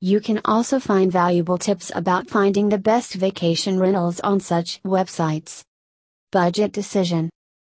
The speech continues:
Another important thing that you need to do is to decide on your budget. What is it that you can afford to spend on vacation?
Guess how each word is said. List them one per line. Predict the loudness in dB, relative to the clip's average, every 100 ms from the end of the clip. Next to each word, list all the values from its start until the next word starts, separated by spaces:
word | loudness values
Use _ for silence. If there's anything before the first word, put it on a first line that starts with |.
| _ _ _ -2
Another | 2 4 4 2
important | 2 0 0 0 0 -2 2
thing | 4
that | 4 2
you | 2 4
need | 4 2
to | -2
do | 0 2 2
is | 0 -4
to | -4
decide | -2 0 2 0
on | 0 2
your | 2
budget. | 2 0 0 -6 -8 _ _ _ _
What | -2 0 2
is | 2 2
it | 0 0
that | 0 2
you | -2
can | 0 0
afford | 0 2 2 2
to | -2
spend | -6 -2 0 2
on | 2 2
vacation? | 0 0 -2 0 0 -2